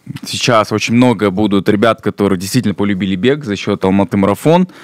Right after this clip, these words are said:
И очень много, на самом деле, стал одним из таким городским праздником.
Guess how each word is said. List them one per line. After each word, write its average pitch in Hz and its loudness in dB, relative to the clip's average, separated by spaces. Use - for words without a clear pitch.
И 107 -4
очень 110 -4
много, 104 -4
на 98 -6
самом 110 -4
деле, 104 2
стал 104 2
одним 104 -2
из 95 -6
таким 95 -4
городским 113 0
праздником. 110 -2